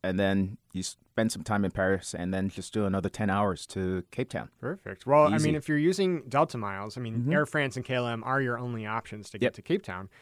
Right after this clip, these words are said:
Speaker 2: And there really isn't any, I mean, there's very limited business class award availability. So you're, you're kinda limited to
Speaker 1: Yep.
Speaker 2: economy anyway.
Speaker 1: Yep.
Speaker 2: You're gonna be looking at, uh, fifty thousand miles roughly each way in economy. So a hundred thousand miles round trip. It sounds like
Speaker 1: Which
Speaker 2: a lot.
Speaker 1: isn't that bad.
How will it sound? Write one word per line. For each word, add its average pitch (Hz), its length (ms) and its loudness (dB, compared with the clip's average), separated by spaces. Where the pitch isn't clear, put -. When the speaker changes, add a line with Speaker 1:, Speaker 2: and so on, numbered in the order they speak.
Speaker 2:
And 139 320 0
there 143 120 2
really 175 340 0
isn't 143 220 -2
any, 127 300 -4
I 127 40 -6
mean, 123 120 -4
there's 117 140 -6
very 139 420 4
limited 117 400 -4
business 101 340 -10
class - 440 -10
award 104 260 -8
availability. 98 680 -14
So - 140 -8
you're, 123 260 0
you're 127 120 -6
kinda 196 280 -4
limited 127 400 0
to - 80 -4
Speaker 1:
Yep. 113 120 -4
Speaker 2:
economy 117 360 -2
anyway. 107 560 -6
Speaker 1:
Yep. 190 160 2
Speaker 2:
You're 135 100 -6
gonna 143 140 0
be 135 100 2
looking 131 300 -2
at, 120 180 -2
uh, 113 380 -2
fifty 170 340 -4
thousand 117 640 0
miles 110 440 -6
roughly 104 480 -8
each 120 240 -8
way 101 480 -6
in 107 100 -10
economy. 101 560 -10
So 104 200 -8
a 101 60 -6
hundred 135 260 -2
thousand 113 240 -2
miles 107 220 -6
round 98 160 -12
trip. - 160 -14
It 123 80 -10
sounds 180 260 4
like 196 80 6
Speaker 1:
Which 160 100 6
Speaker 2:
a 160 40 6
lot. 139 140 10
Speaker 1:
isn't 117 120 0
that 151 220 6
bad. 156 340 4